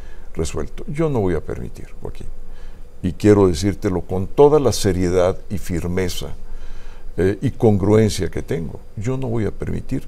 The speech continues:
que se burle nadie de un derecho político de una o de un ciudadano. No lo voy a permitir. Y que se sepa que con esto estoy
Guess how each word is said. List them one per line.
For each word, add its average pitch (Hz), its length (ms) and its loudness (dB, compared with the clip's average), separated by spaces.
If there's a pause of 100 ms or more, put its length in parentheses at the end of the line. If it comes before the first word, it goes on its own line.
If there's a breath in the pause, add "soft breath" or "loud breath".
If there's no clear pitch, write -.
(140)
que 87 100 -6
se 90 200 -6
burle 92 480 -2 (400)
nadie 117 480 -2 (960 soft breath)
de - 200 -6 (100)
un 95 140 -2
derecho 87 380 -4
político - 800 -6
de 82 180 -4
una 113 320 -4 (720)
o 82 80 -6
de 76 80 -4
un 76 100 -8
ciudadano. - 420 -10 (460)
No 110 240 -2
lo 110 80 -2
voy 78 140 -6
a - 40 -10
permitir. - 460 -10 (1120 soft breath)
Y 95 60 -4
que - 180 -4
se - 140 -2
sepa - 380 -2 (880 soft breath)
que 92 120 -6
con 101 260 2
esto 151 280 2
estoy 107 380 0